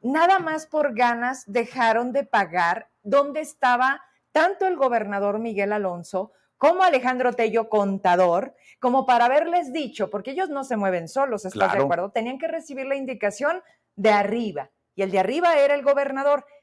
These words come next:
Speaker 1: Alejandro Tello se
Speaker 2: Conoce
Speaker 1: con-
Speaker 2: perfectamente esos temas, ¿no? Es contador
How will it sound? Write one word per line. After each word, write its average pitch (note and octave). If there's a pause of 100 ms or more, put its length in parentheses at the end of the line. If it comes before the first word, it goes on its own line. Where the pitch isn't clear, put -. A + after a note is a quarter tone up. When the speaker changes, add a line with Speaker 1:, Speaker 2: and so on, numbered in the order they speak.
(160)
Speaker 1:
Alejandro C4+ (200)
Tello G3 (540)
se -
Speaker 2:
Conoce F3+
Speaker 1:
con- G#3+
Speaker 2:
perfectamente E3
esos D3
temas, D#3+
¿no? C3
Es C#3+
contador D#3+